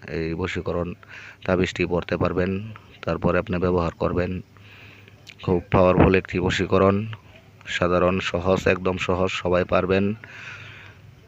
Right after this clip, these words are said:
সবাই এই বশীকরণটি করতে পারবেন। যারা একদমই সময় নাই, যাদের হাতে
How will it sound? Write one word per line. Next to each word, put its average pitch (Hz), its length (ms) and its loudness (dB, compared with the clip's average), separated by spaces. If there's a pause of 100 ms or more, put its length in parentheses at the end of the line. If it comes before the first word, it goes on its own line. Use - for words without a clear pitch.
(440)
সবাই 98 380 2
এই 95 60 4
বশীকরণটি 92 580 2
করতে 95 300 0
পারবেন। 82 420 0 (1500)
যারা 95 260 4
একদমই 95 520 2 (120)
সময় 101 380 4
নাই, 95 220 2
যাদের 92 320 2
হাতে 92 440 -2